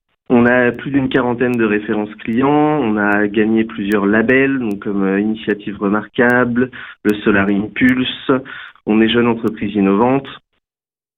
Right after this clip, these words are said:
Et on a, euh, un, un peu plus d'une trentaine de réalisations aujourd'hui, donc un peu partout en France,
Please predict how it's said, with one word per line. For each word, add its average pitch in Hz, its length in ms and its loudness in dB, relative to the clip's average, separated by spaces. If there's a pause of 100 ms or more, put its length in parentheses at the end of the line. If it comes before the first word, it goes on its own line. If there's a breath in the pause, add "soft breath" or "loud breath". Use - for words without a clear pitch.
(340)
Et 135 340 2
on 110 160 0
a, 123 280 2 (460 loud breath)
euh, 98 540 2
un, 123 120 0 (100)
un 131 120 2
peu 135 140 2
plus - 180 -8
d'une 117 180 0
trentaine 131 440 0
de 117 80 0
réalisations 117 840 -2
aujourd'hui, 113 600 -2
donc 120 260 -2
un 127 100 -2
peu 127 160 -2
partout 127 360 -4
en 113 120 2
France, 143 360 0